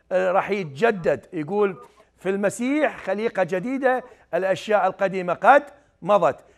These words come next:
الأشياء القديمة مال حسين قد مضت. انطيني فد نقاط معينة أخي حسين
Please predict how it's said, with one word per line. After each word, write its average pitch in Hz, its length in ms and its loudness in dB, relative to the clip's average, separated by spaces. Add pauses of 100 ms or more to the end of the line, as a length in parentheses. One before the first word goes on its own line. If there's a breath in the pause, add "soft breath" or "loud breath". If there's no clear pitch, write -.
(120 soft breath)
الأشياء 214 480 2
القديمة 285 400 2
مال 254 240 0
حسين 240 300 -2
قد 226 240 2
مضت. 202 300 2 (520 soft breath)
انطيني 302 800 0 (200)
فد 240 380 -2 (100)
نقاط 254 480 2
معينة 202 580 2
أخي 180 180 -2
حسين 202 480 -8